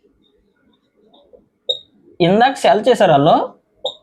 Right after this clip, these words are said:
ఇప్పుడు బై చేయాలి. అంటే ఇందాక మనం బై చేసాం కాబట్టి వాళ్ళు సెల్ చేసుకున్నారు, ఆపోజిట్ లిక్విడిటీ అనేది సరిపోయింది. ఇప్పుడు మళ్ళీ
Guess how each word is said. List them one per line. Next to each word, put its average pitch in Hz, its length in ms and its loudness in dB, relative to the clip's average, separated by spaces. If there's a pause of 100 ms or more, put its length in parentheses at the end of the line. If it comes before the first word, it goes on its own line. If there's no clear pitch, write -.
(180)
ఇప్పుడు 233 220 0 (100)
బై 170 100 2 (140)
చేయాలి. 135 320 -2 (1200)
అంటే 170 260 2 (120)
ఇందాక 190 220 2 (100)
మనం 233 140 2 (360)
బై 156 80 4 (120)
చేసాం 202 200 2 (100)
కాబట్టి 233 240 0
వాళ్ళు 254 180 0
సెల్ 185 180 0
చేసుకున్నారు, 208 460 2
ఆపోజిట్ 196 420 -2 (140)
లిక్విడిటీ 208 400 0
అనేది 220 200 -2
సరిపోయింది. 165 380 0 (400)
ఇప్పుడు 233 160 2 (100)
మళ్ళీ 220 200 2